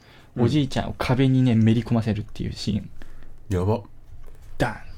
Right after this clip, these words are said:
Speaker 2: ン！いっ！で、この後超有名。で、こう、ググググってこう、超能力によって壁にどんどん押し込まれて、
Speaker 1: うん。
Speaker 2: ズン！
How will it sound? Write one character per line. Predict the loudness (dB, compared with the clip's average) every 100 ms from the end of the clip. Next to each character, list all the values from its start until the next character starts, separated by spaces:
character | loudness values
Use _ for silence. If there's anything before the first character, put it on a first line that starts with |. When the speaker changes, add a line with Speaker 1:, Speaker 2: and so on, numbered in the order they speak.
| -12 -12 -14 -16 -16 -8 -2
Speaker 2:
ン！ |
い |
っ！ | -2 -2 -14 -14 -14 -14
で、 | -6
こ | 0 4
の | 4
後 | 2 -2
超 | 2 2
有 | 2 -2
名。 | -6 -8 -10 -12 -10 -8 -8 -10 -14 -14 -12 -10
で、 | -8
こ | -4
う、 |
グ | -2 0
グ | 2
グ | 4 4
グ | 4
っ |
て | 0
こ | -4 -8 -8 -14
う、 | -12 -12 -12 -14 -14 -10 -8 -8 -12 -2
超 | 4 6
能 | 6
力 | 4 4
に | 4
よ | 4
っ |
て | 0 -4
壁 | 0 2 4
に | 2
ど | 4
ん | 4 2
ど | 0
ん | -4 0
押 | 0
し |
込 | 2
ま | 2
れ | 2 0
て、 | -2 -4 -2
Speaker 1:
う | -2
ん。 | -2 -4 -10 -8 4
Speaker 2:
ズ | 6
ン！ | 6